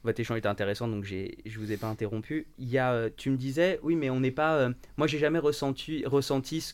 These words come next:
dont parlait Thomas et, euh, ce dont je parlais,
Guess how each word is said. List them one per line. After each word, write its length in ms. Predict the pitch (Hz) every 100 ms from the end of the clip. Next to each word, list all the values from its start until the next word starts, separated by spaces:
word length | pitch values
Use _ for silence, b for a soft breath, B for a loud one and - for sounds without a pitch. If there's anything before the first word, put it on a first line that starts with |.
| -
dont 240 | 117 117
parlait 280 | 123 120 117
Thomas 360 | 127 123 139 135
et, 240 | 113 110 b b b b b -
euh, 340 | 117 110 101 -
ce 140 | -
dont 140 | 117
je 100 | 117
parlais, 480 | 123 110 131 151 156